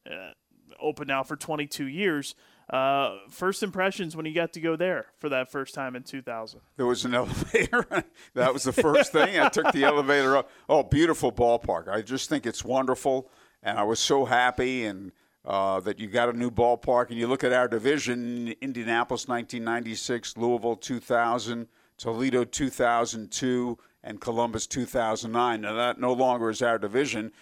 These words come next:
Speaker 2: We're still in it, but there are ten teams in
Speaker 1: Yeah.
Speaker 2: the division now. But it was great. Just a great ballpark.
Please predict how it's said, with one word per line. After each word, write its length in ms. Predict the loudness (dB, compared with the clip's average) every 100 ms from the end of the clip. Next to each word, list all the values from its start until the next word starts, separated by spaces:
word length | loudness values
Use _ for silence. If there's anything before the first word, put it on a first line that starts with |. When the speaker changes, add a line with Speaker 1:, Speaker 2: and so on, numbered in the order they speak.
| _ -6
Speaker 2:
We're 120 | -2
still 340 | 0 2 4
in 140 | 4 2
it, 160 | 0
but 140 | -2 -2
there 120 | -2
are 60 | -2
ten 300 | -2 -4 -2
teams 300 | -6 -6 -4
in 100 | -2
Speaker 1:
Yeah. 40 |
Speaker 2:
the 40 | -2
division 420 | -2 -4 -4 -4
now. 320 | 0 2 0 -4 -20 _
But 140 | 2
it 140 | 2 2
was 220 | 0 -2
great. 380 | -2 -2 -2 -4
Just 280 | -4 -4
a 40 | -6
great 380 | -2 0 0 2
ballpark. 640 | 2 2 2 2 2